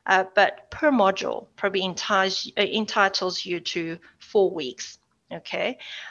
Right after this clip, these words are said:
Um, and then the average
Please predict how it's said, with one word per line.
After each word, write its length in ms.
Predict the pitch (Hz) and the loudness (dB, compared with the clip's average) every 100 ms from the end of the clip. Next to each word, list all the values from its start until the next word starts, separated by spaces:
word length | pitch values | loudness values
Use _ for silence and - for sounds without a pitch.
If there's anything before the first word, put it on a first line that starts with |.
| - | -4
Um, 400 | - 190 190 190 - | 2 6 6 2 2
and 260 | 208 208 208 | 2 4 4
then 360 | 202 202 196 - 185 | 4 4 -2 -6 -8
the 560 | 185 214 214 214 - - _ _ _ _ _ | -6 -4 -2 -4 -6 -12 _ _ _ _ _
average 760 | - 330 320 - 170 170 - | 0 0 -2 -8 -8 -6 -8